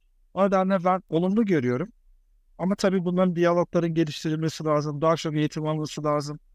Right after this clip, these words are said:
Bir de, e, özellikle görsel medyada, e, bu belgesel düzeyinde, tanıtıcı düzeyde, yani az önce siz, e, çok güzel söylediniz. Yani,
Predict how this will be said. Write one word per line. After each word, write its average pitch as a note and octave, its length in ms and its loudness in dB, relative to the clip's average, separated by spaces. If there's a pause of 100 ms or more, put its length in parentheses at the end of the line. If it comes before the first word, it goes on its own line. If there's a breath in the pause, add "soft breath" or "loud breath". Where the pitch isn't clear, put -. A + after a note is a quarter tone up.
(380)
Bir F#3 120 0
de, F#3 220 2
e, C#3+ 320 -4
özellikle E3 520 0
görsel C#3 440 0
medyada, B2+ 500 -2 (540)
e, A2+ 60 -6 (420)
bu D3+ 340 -2 (120)
belgesel C3+ 680 -2
düzeyinde, A2+ 580 -4 (380)
tanıtıcı D3+ 520 -2
düzeyde, A#2 500 -2 (360)
yani C3+ 160 0
az C#3+ 140 0
önce D3 180 -2
siz, C#3+ 400 -8
e, B2+ 300 0
çok D3 220 -4
güzel C#3+ 200 -2
söylediniz. G#2+ 460 -4
Yani, A#2 280 -2